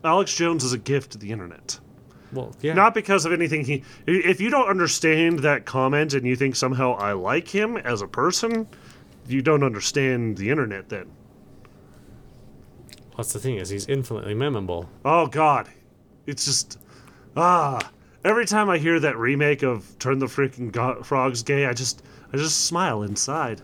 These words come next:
Speaker 1: My heart smiles a little bit.
Speaker 2: Like, there's a little happiness to be found.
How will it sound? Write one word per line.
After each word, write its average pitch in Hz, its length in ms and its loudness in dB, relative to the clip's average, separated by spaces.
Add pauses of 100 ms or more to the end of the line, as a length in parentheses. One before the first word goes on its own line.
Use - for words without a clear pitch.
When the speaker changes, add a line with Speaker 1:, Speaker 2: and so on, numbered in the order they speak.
(120)
Speaker 1:
My 131 120 0
heart 147 360 -2
smiles 147 500 -2
a 117 40 -4
little 104 240 -6
bit. 101 260 -8
Speaker 2:
Like, 107 120 -8
there's 131 200 -2
a 135 80 0
little 147 160 0
happiness 139 540 -2
to 110 100 -6
be 104 120 -6
found. 90 300 -8